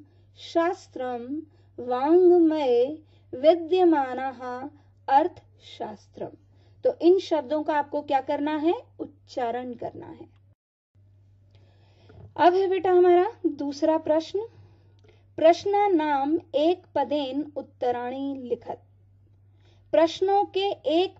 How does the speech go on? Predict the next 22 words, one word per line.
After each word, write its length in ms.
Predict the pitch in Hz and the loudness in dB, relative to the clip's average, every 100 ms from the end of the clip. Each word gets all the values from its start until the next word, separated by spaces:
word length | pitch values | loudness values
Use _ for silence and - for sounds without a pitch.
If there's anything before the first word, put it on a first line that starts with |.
| _ | _
पद 200 | 277 277 | -2 -2
में 340 | 269 285 311 311 - | -4 -4 -4 -6 -8
उत्तर 480 | 247 _ 247 247 | -8 _ -6 -6
लिखो। 340 | 285 330 - - - _ _ _ _ _ _ _ _ _ _ | -2 -2 -2 -12 -12 _ _ _ _ _ _ _ _ _ _
का 320 | 294 294 339 381 _ _ | 0 2 0 -2 _ _
भाषा 560 | 226 247 254 - 294 294 | -14 -8 -8 -4 -4 -4
प्राचीनतमा? 1400 | 339 _ 254 226 226 247 240 247 254 - 269 254 185 _ _ - - - _ _ _ _ - | -6 _ -6 -6 -6 -10 -12 -12 -14 -12 -12 -12 -16 _ _ -20 -20 -20 _ _ _ _ 0
कौन 240 | 277 302 | 2 2
सी 200 | 311 349 | 4 4
भाषा 360 | 311 311 349 330 | 4 2 0 0
प्राचीनतम 720 | 330 302 311 311 311 330 320 | 0 0 0 0 2 4 4
भाषा 360 | 302 294 330 | 2 -2 0
है? 280 | 311 330 440 - _ _ _ - | 2 2 0 -4 _ _ _ -12
उत्तर 340 | 480 - 277 | -12 -4 -2
है 180 | 277 294 | 0 -2
हमारा 500 | 285 285 277 320 440 - _ _ _ | -2 2 2 2 -2 -8 _ _ _
संस्कृत 840 | - 311 320 320 - 349 349 - _ 214 | -4 0 0 0 -4 -2 -2 -6 _ -18
भाषा। 520 | 220 - - - - _ _ _ _ _ _ _ _ _ _ _ | -12 -12 -12 -16 -18 _ _ _ _ _ _ _ _ _ _ _
शून्यस्य 1000 | - 330 339 320 330 427 - - - 427 | -2 4 6 6 6 2 -2 -12 -4 -4
प्रतिपादनम 1120 | 427 349 302 294 294 285 262 262 254 254 311 | 0 0 0 -4 -4 -2 -2 -4 -6 -4 -4
कः 380 | 349 285 240 247 | -4 -6 -4 -4
अकरोत्? 800 | - - 320 370 359 359 285 | -4 -4 -4 0 2 2 0